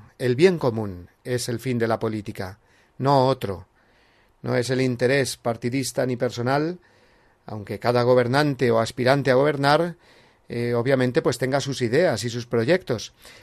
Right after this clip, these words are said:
Pero estas ideas y proyectos tienen que estar al servicio del bien común y de la sociedad, y no al revés. Dicho esto, en los números, en el número, perdón, ciento cincuenta y cuatro,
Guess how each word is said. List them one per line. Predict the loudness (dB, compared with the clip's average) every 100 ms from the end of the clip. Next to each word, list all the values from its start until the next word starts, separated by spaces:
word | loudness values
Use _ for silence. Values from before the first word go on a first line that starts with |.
| -4
Pero | 0
estas | 2 0 -4 -2
ideas | 0 2 0 0
y | -4
proyectos | -2 0 0 -2 -4 -4 -6 -14 _ _ _ _
tienen | -4 -2 -2
que | -2
estar | -2 2 4
al | 4
servicio | 2 -2 0 -2 0 2 2
del | 0 -4 0
bien | 0 0
común | 0 0 0 -2 -4
y | -2
de | 0
la | 0
sociedad, | -2 -4 0 2 2 0 _ _ _
y | -6 -2
no | 2
al | 2
revés. | 0 -2 -4 -6 -12 -16 _ _ _ _ _ _ _ _ _ _ _
Dicho | -12 -8 -2
esto, | -2 2 4 4 0 _ _
en | -8 -6
los | -6 -6
números, | -2 2 4 4 2 -12 -12
en | -10 -6
el | -2
número, | 0 0 -2
perdón, | 0 0 0 -6
ciento | -4 0 0 0
cincuenta | -4 -4 0 2 2 -2
y |
cuatro, | 0 2 2 0 -4